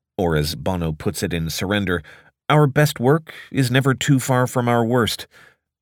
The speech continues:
During one reinvention moment, he asks himself, "Why would I put everything at risk again? What's got into me? What gets into me?" I ask Bono about his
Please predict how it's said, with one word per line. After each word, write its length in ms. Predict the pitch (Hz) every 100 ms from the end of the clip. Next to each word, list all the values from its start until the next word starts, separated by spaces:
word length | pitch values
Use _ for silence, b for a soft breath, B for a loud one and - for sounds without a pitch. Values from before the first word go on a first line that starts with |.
| _ -
During 380 | 120 113 104 98
one 180 | 107 104
reinvention 640 | 95 92 82 98 90 90
moment, 400 | 85 87 104 - _
he 220 | - 104
asks 320 | 98 - -
himself, 440 | 107 92 110 101 - B B B _ _
"Why 140 | 156
would 140 | 220 208
I 100 | 196
put 280 | - 175 -
everything 440 | 135 131 131 131 123
at 100 | -
risk 320 | 110 110 - -
again? 480 | 120 123 117 87 76 _ _ _ -
What's 180 | 156
got 180 | - 147
into 220 | 156 147
me? 280 | 101 78 65 - _
What 200 | 131 143
gets 260 | 156 143 135
into 160 | 107
me?" 260 | 90 80 82 _ _ _ _ _ _ _ _ _ _ _ _ _ 147
I 260 | 160 156
ask 280 | 147 143 131 -
Bono 380 | 101 87 78 82
about 240 | 85 82
his 320 | 87 82 85